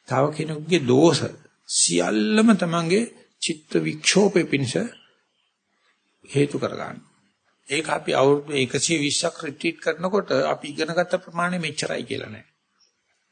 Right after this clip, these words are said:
මේ කට්ටියක් එක තැනක තියලා භාවනා කරන්න ගියාට පස්සේ එක එකනා, එක එකනා අනිත් කට්ටිය ගැන දෙන චෝදනා. "අරයා මෙහෙමයි, අරයා මෙහෙමයි, මෙයා මෙහෙමයි" කියන එක, ඒක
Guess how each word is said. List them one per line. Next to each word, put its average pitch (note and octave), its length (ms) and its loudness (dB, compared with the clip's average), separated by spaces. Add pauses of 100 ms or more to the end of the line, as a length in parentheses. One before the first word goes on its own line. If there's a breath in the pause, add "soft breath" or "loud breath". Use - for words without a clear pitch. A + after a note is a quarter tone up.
(1040)
මේ B2+ 100 -12
කට්ටියක් B2+ 460 -4
එක A2+ 140 -8
තැනක B2 320 -6
තියලා A#2+ 320 -6
භාවනා B2 380 -2
කරන්න C3 280 -6
ගියාට B2 340 -4
පස්සේ A#2+ 440 -4
එක C3 180 -8
එකනා, C#3+ 400 -6
එක B2+ 160 -6
එකනා C#3+ 400 -4
අනිත් C3 240 -4
කට්ටිය D3+ 360 -2
ගැන C#3+ 220 0
දෙන C#3+ 260 0
චෝදනා. B2+ 560 2 (760)
"අරයා B2+ 260 -4
මෙහෙමයි, A#2 460 -6
අරයා A#2+ 260 -4
මෙහෙමයි, A#2+ 340 -8
මෙයා B2 240 -8
මෙහෙමයි" C3+ 340 -4
කියන F3 220 -2
එක, - 140 -4 (360 loud breath)
ඒක F#3 220 0